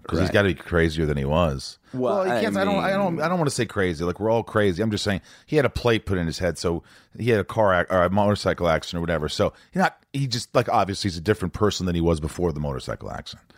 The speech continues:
Speaker 2: Yeah,
Speaker 1: I'm just
Speaker 2: yeah, yeah. And he, and he, when we first got to Mexico, he hated me.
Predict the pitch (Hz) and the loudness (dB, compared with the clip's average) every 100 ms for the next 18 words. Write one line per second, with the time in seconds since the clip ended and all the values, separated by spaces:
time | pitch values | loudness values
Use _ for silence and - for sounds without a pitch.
0 | - - 80 64 60 52 50 50 - - | -12 0 2 2 0 -2 -6 -8 -10 -16
1 | _ _ _ _ _ 95 101 101 90 - | _ _ _ _ _ 2 4 4 2 0
2 | 92 87 95 85 80 73 62 - _ _ | 0 2 2 2 2 0 -4 -12 _ _
3 | _ 104 101 135 156 101 - 76 69 80 | _ 0 2 0 0 -2 0 -2 0 0
4 | - 57 - 120 107 85 85 76 64 50 | 0 -4 -2 -2 -2 0 2 2 -2 -8
5 | - - | -10 -16